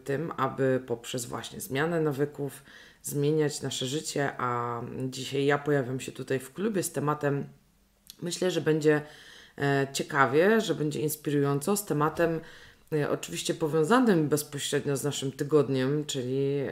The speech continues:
z tygodniem, em, nawyku win-win i synergia, ale troszkę z innej perspektywy. W związku z tym, em, za moment, za chwilę opowiem wam,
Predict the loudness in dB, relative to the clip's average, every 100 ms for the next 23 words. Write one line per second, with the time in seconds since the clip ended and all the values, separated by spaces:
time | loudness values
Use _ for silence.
0 | -2 -2 0 0 -2 -4 -4 -2 0 2
1 | 2 0 -4 -12 -20 -20 -6 0 2 2
2 | 2 2 0 0 0 0 0 -2 -2 0
3 | 2 2 0 -2 -4 -2 0 0 0 0
4 | 0 -2 0 2 4 6 4 2 -6 -2
5 | 0 0 -2 -4 -4 -2 -2 0 -2 -4
6 | -8 -6 -4 0 2 2 -2 -16 -20 -20
7 | -10 -2 0 0 -2 -6 -2 2 2 2
8 | 0 -2 -2 0 0 0 0 0 0 0
9 | 0 2 0 0 -4 -2 0 0 0 -4
10 | -4 -2 -2 0 -2 -4